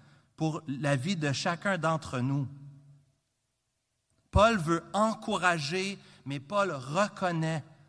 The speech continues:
le besoin de l'intervention de Dieu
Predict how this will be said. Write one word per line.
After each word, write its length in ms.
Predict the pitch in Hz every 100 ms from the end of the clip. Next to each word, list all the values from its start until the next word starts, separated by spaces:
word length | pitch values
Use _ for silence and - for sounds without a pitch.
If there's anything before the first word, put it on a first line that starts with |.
| _ -
le 180 | 139
besoin 840 | 135 113 170 185 165 151 160 151 151 -
de 100 | 123
l'intervention 1300 | 127 120 151 170 120 160 139 147 131 - 139 131 131 123 - -
de 200 | 120 143
Dieu 560 | 117 110 117 127 135